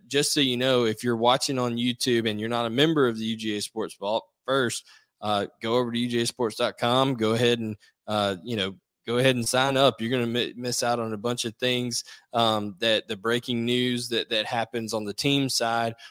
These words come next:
with, uh, Dash and Roddy and those guys. And then, of course, all our recruiting coverage that we're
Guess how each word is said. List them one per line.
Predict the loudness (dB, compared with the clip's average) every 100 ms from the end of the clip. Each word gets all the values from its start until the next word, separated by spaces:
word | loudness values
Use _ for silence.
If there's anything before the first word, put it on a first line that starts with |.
| _
with, | -4 -2 -2 -2
uh, | -2 -2 -4 _ -2
Dash | 2 4 2 0 -2
and | -4 -6
Roddy | 0 2 2 0 -4
and | -4
those | -4 -2
guys. | -2 0 -2
And | -6
then, | -10
of | -4
course, | -4 0
all | 2 4
our | 2
recruiting | 0 -4 0 0 0
coverage | 0 0 0 -4
that | -4 -4
we're | -2 -4